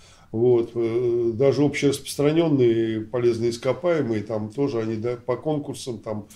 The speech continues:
все предопределено. И ни-, и никакой там как бы, э, своеволия даже и применить нет возможности. Что же касается внести что-то в устав, э, чтобы, чтобы делали что?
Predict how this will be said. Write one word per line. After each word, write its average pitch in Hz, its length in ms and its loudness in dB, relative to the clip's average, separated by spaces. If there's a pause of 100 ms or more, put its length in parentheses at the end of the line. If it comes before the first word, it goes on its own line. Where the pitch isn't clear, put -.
(200)
все - 240 4
предопределено. 151 1000 2 (420)
И 143 120 6
ни-, 165 120 0
и 160 140 -2
никакой 160 480 4
там 147 240 4
как 139 240 -2
бы, 123 340 2 (380)
э, 120 680 -2
своеволия 139 680 4
даже 123 280 0
и 127 60 -2
применить 147 580 2
нет 117 220 0
возможности. 110 1120 -4 (440)
Что 175 220 4
же 160 80 2
касается 175 580 2
внести 180 400 2
что-то 170 380 2
в 147 80 0
устав, 190 560 0
э, 117 300 2
чтобы, 123 580 2 (360)
чтобы 156 400 2
делали 170 440 8
что? - 540 0